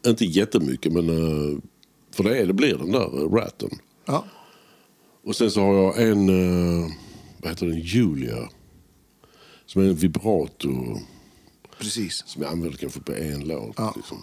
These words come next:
Speaker 1: Jag har den lite så den, man kan ställa den så den blir lite ostämd
Speaker 2: Ja.
Speaker 1: och gå tillbaks. Och det kan jag tycka funkar på ackord på en ballad, bara för skojs skull, liksom.
Speaker 2: Ja, visst.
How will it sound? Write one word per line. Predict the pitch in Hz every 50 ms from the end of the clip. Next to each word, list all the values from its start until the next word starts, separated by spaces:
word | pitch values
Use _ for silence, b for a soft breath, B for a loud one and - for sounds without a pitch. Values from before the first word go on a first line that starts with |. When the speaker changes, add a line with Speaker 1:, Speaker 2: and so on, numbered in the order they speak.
| 85 b b b b b b b b b b b b b - - -
Speaker 1:
Jag | 98 98 95 85
har | 95 110 107
den | 92 95 95
lite | 95 98 98
så | 92 - 95
den, | 90 90 87 85 85 71 - - _ - -
man | - 101
kan | 90 98
ställa | 90 - 107 104
den | 104 92
så | 90 87
den | 87 90 87 73 - 95
blir | 87 95 92
lite | 92 95 104 113 120 117 113 110 - - 95
ostämd | 98 107 104 - - - 87 78 78 78 67 64 82 87 - _ _
Speaker 2:
Ja. | - 117 120 120 -
Speaker 1:
och | 95 85
gå | 90 78
tillbaks. | 92 82 92 85 73 69 - - B B B B B B B B B
Och | - 92
det | 90
kan | - - - 110
jag | 107 -
tycka | - 104 92 90
funkar | - 104 101 95 101
på | - 92
ackord | 82 80 - - 110 95 80 73
på | - 76
en | 80
ballad, | 78 87 85 90 92 95 92 95 92
bara | 87 85 92 90 85
för | 82 - -
skojs | - - 98 85 73 -
skull, | - - -
liksom. | - - - - 101
Speaker 2:
Ja, | 107 117
visst. | 113 107 - - -